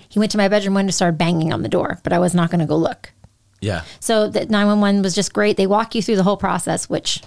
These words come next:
Speaker 1: felt comforting, but still, I'm like, "This person can get in my room, like, no problem." This is
Speaker 2: Yeah.
Speaker 1: how I have so much faith, how protected I was in this moment.
Speaker 2: Mm-hmm.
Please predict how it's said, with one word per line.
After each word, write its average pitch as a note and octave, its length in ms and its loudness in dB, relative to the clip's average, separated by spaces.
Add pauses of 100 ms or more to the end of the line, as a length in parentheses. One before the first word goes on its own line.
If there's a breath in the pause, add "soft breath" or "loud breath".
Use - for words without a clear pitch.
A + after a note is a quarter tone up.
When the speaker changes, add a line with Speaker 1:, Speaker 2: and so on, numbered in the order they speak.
(160)
Speaker 1:
felt - 260 -2
comforting, F#3+ 540 0
but - 140 -4
still, G#3+ 360 0
I'm F#3 100 0
like, - 360 -4
"This G3+ 100 -8
person C4+ 300 0
can F#3+ 100 4
get G3+ 140 2
in E3 60 -2
my F3 80 2
room, F#3 280 4 (140)
like, - 160 -4
no F3+ 140 0
problem." E3 340 -4 (320 loud breath)
This - 140 -2
is - 100 0
Speaker 2:
Yeah. G#3+ 80 2
Speaker 1:
how G3 100 2
I F3+ 200 -2 (120)
have G3 140 -4
so - 220 0
much F#3 240 -2
faith, - 520 -4 (160)
how - 180 -2
protected F#3 540 -4
I E3+ 120 0
was F3+ 360 -2
in F3+ 160 2
this F3+ 160 0
moment. F#3+ 460 -2 (120)
Speaker 2:
Mm-hmm. E2+ 240 -8